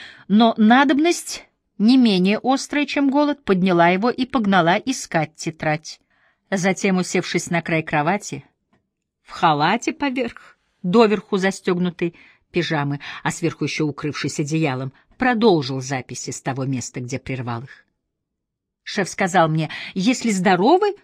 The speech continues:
как тогда объяснить, что в последнее время вы работаете из рук вон скверно?'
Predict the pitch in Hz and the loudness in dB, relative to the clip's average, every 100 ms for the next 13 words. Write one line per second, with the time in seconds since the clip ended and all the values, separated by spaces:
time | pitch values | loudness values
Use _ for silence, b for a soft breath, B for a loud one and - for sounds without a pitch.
0 | _ _ _ _ _ _ _ 202 175 - | _ _ _ _ _ _ _ -6 -2 0
1 | 185 180 180 - 185 - 180 - 180 180 | 2 2 2 0 -2 -2 0 2 2 4
2 | 175 170 165 175 170 160 175 160 156 190 | 2 2 2 4 4 4 4 4 4 2
3 | 254 247 - 254 247 202 233 240 - 208 | 2 0 0 -2 0 2 2 2 0 4
4 | 233 226 - - 226 220 214 | 4 2 -2 0 0 2 0